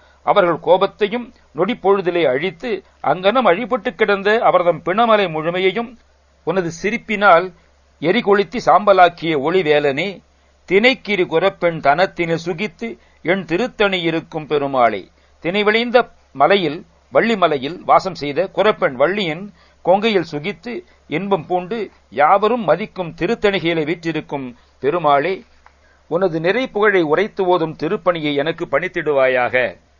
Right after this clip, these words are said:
சினத்தவர் முடிக்கும் என்னும் இந்த திருப்புகழ் முருகன் திருப்புகழின் ஆற்றலையும் பெருமையையும் வளர்க்கும்.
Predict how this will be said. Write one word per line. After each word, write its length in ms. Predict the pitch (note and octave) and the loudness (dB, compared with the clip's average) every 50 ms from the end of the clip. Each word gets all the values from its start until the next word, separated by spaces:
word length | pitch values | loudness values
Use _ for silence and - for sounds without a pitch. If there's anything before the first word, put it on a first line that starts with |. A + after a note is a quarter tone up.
| _ _ _ _ _ _ _ _ | _ _ _ _ _ _ _ _
சினத்தவர் 600 | - - G3 G#3+ B3 B3 - _ A#3+ A3+ A3+ G3+ | -8 -6 -2 -2 -2 -4 -2 _ -2 0 0 -2
முடிக்கும் 520 | F3 F3+ F3+ G3 E3+ E3 F3+ D3 A#2+ A#2 _ _ | -2 -6 -10 -10 -6 -6 -6 -6 -6 -10 _ _
என்னும் 300 | _ C#3 D3+ E3+ F#3+ F#3 | _ -6 -6 -4 -4 -8
இந்த 180 | F3 D#3+ D3 D3+ | -8 -4 -4 -4
திருப்புகழ் 640 | D3 - D3+ E3 G3 G3 E3 E3+ E3+ G3 C#3 C3+ D3 - - _ _ _ _ _ _ _ _ | -4 -2 -4 -4 -4 -4 -4 -4 -2 0 -2 -2 -4 -8 -18 _ _ _ _ _ _ _ _
முருகன் 380 | C#3 F3 A3+ B3 G#3+ A#3+ A3 | -4 0 0 0 0 0 -4
திருப்புகழின் 640 | - - D#3+ F3 - - - F#3+ G3 G3+ F3+ F3 E3 D#3+ | -4 -6 -6 -6 -6 -6 -4 0 2 2 2 0 -2 0
ஆற்றலையும் 680 | B2+ B2 D#3+ - - F3 E3+ F3 D#3+ F#3+ G#3+ G#3+ A3+ _ _ _ _ | 2 2 2 2 2 0 0 0 -2 -4 -8 -10 -16 _ _ _ _
பெருமையையும் 520 | - D#3 E3+ F#3 F#3+ F3+ E3+ E3 F3 F#3+ | -4 -2 -2 0 -2 -2 -2 -2 -4 -2
வளர்க்கும். 480 | D#3+ C#3+ D3 D3 D3 - A#2+ G#2+ F#2+ | 0 2 2 2 0 -4 -12 -14 -14